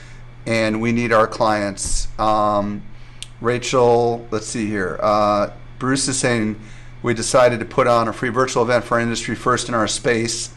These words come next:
Um, my gosh, you guys, <laughs> there's so much, so many comments coming in. Ke-, Kelly Mirabella, "I am marketing my business as usual, but I am also offering resources for my community. We all still have bills to pay and mouths to feed." I agree completely.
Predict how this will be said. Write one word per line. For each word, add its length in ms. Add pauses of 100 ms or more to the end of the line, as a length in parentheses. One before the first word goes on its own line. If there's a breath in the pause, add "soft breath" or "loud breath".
(800 loud breath)
Um, 680 (760)
my 160
gosh, 280
you 80
guys, 320
<laughs> 20
there's 220
so 160
much, 280 (360 loud breath)
so 140
many 140
comments 460
coming 240
in. 180
Ke-, 280
Kelly 240
Mirabella, 680 (480 loud breath)
"I 140
am 80
marketing 340
my 120
business 380
as 200
usual, 260
but 160
I 200
am 220
also 360
offering 460
resources 540
for 200
my 160
community. 600 (460 loud breath)
We 100
all 160
still 200
have 120
bills 280
to 80
pay 180
and 80
mouths 220
to 80
feed." 300
I 120
agree 280
completely. 720